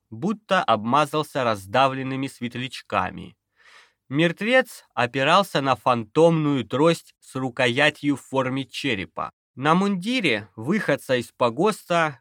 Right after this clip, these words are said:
красовались железный крест,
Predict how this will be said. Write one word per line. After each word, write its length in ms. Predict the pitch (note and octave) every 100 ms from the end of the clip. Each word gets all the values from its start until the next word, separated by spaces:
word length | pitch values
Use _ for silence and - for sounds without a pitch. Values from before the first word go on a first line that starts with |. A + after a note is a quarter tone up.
| _
красовались 1000 | A#2+ C3 - B2 A#2+ B2+ A2 F2+ - - -
железный 680 | G2 D#3+ A#3 F#3+ C#3 A#2+
крест, 600 | F#2 - D#3 G3 - -